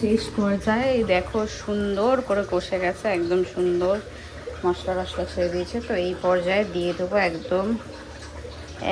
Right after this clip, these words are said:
এক বাটি জল, কারণ আলুগুলো সিদ্ধ হতে লাগবে। বেশি জল দেবো না, কারণ মাখো মাখো তৈরি করব। তো এদিকে জলটা দিয়ে এটা চাপা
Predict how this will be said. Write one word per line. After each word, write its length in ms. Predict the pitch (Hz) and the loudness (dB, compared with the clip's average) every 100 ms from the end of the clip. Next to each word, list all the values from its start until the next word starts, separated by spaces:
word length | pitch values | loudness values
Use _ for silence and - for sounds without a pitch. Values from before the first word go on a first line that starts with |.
| 185 | 4
এক 100 | 180 180 | 4 4
বাটি 280 | 180 175 190 180 180 | 2 2 -2 -2 4
জল, 260 | 170 196 262 - - - - - - - - - - - - - | 6 6 4 -4 -14 -14 -14 -14 -14 -14 -14 -14 -12 -12 -12 -8
কারণ 160 | 233 220 180 | -2 4 6
আলুগুলো 360 | 196 202 208 208 214 | 6 2 4 2 2
সিদ্ধ 220 | 185 156 190 | -2 4 4
হতে 140 | 180 185 | 6 0
লাগবে। 260 | 156 - 262 - - - - 285 | 0 -2 -6 -6 -10 -10 2 4
বেশি 180 | 302 320 | 6 8
জল 120 | 320 302 | 8 8
দেবো 140 | 226 214 | 6 4
না, 40 | 277 | 4
কারণ 160 | 240 226 202 | 4 6 4
মাখো 200 | 180 208 | 4 0
মাখো 160 | 202 208 214 | 0 0 0
তৈরি 200 | 196 196 196 | 0 0 2
করব। 180 | 190 240 339 - - - - - - - | 2 2 0 -4 -16 -16 -16 -16 -16 -6
তো 80 | 185 170 170 170 - - - - - - | -2 0 -2 -4 -8 -14 -14 -14 -12 -4
এদিকে 260 | 175 170 196 196 | 0 0 0 4
জলটা 320 | 185 180 208 190 | 4 6 4 4
দিয়ে 140 | 247 330 | 4 6
এটা 120 | 214 196 208 | 6 4 2
চাপা 200 | 180 | 2